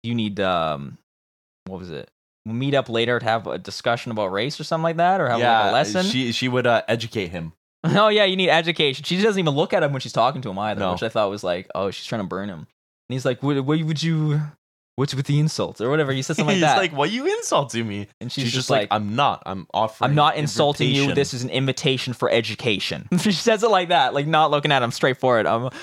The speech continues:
Speaker 1: why are you trying to burn him so hard?
Speaker 2: I gotta say, though, her drip was the best out of all of 'em.
Speaker 1: You think so?
Speaker 2: Hundred percent.
Speaker 1: Okay.
Speaker 2: A white suit jacket, dog.
Speaker 1: That's all right.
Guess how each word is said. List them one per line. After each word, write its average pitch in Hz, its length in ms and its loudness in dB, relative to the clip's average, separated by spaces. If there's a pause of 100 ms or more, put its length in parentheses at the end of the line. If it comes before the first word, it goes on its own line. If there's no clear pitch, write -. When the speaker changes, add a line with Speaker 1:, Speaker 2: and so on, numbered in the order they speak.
(120)
Speaker 1:
why 135 200 4
are - 60 4
you 466 80 0
trying 214 260 2
to 143 60 -2
burn 139 320 2
him 160 200 2
so 131 300 4
hard? 135 460 2 (240)
Speaker 2:
I 104 60 -6
gotta 117 260 0
say, 104 260 -2
though, 95 220 2
her 95 180 -2
drip 90 340 -4
was 85 180 -6
the 80 80 -14
best 80 300 -6
out 78 180 -4
of 80 100 -16
all 73 140 -2
of 76 100 -10
'em. 80 80 -10 (100)
Speaker 1:
You 101 80 -2
think 98 180 -4
so? 160 280 -4 (100)
Speaker 2:
Hundred 85 220 -8
percent. 147 440 -10
Speaker 1:
Okay. 139 220 -2
Speaker 2:
A - 20 -4
white 95 280 -2
suit - 420 -10 (220)
jacket, 135 440 -8
dog. 165 360 -4
Speaker 1:
That's 415 160 -10
all 110 60 -4
right. 67 220 -10